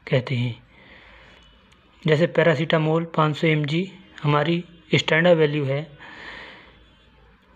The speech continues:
और जो हमारी experimental value चार सौ साठ एम जी है, तो इसमें जो चालीस एम जी different आया, उसे एरर कहते हैं।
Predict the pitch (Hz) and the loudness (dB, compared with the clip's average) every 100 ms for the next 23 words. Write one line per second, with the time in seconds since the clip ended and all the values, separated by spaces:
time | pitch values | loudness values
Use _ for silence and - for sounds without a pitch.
0 | _ - 156 160 143 - 156 156 156 151 | _ 2 4 4 0 -2 0 2 0 -2
1 | - 165 180 170 170 156 151 156 165 170 | 0 2 2 0 2 2 2 0 -2 -6
2 | - - _ _ - _ _ _ _ _ | -20 -20 _ _ -20 _ _ _ _ _
3 | _ _ - 160 156 170 156 - 156 165 | _ _ -2 0 0 -2 -4 2 2 2
4 | - - _ _ _ _ _ _ _ _ | -2 -14 _ _ _ _ _ _ _ _
5 | _ _ _ _ _ _ _ - 151 147 | _ _ _ _ _ _ _ -2 0 0
6 | 143 127 110 - - - - - - _ | -2 -4 -8 -18 -20 -20 -20 -20 -20 _
7 | _ - 170 165 170 180 180 175 - - | _ 2 4 4 4 4 4 -2 -10 -8
8 | 170 151 170 160 156 185 196 170 147 156 | 0 2 4 2 2 0 0 -2 -2 -4
9 | 160 - - 147 135 170 170 143 143 143 | -8 -10 -4 -2 0 0 0 2 0 -2
10 | - - - 143 180 349 147 147 139 123 | -6 -18 -6 0 2 4 2 0 -2 -6
11 | - 127 117 - | -4 -4 -4 -10